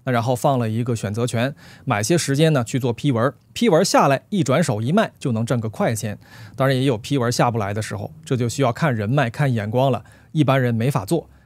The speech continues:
还有一类呢，适合快进快出赚钱方法的人啊，就是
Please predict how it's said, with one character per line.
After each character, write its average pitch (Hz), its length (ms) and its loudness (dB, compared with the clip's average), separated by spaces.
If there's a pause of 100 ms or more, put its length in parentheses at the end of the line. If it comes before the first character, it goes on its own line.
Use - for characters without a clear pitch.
(160)
还 - 160 4
有 233 120 6
一 143 100 2
类 170 160 4
呢， 127 100 2
适 139 160 -2
合 123 140 0
快 139 220 2
进 123 180 -2
快 120 220 0
出 127 160 -2
赚 120 200 0
钱 113 180 -4
方 131 200 0
法 107 160 -2
的 107 80 -4
人 98 180 -6
啊， 104 80 -6
就 117 160 -6
是 104 220 -8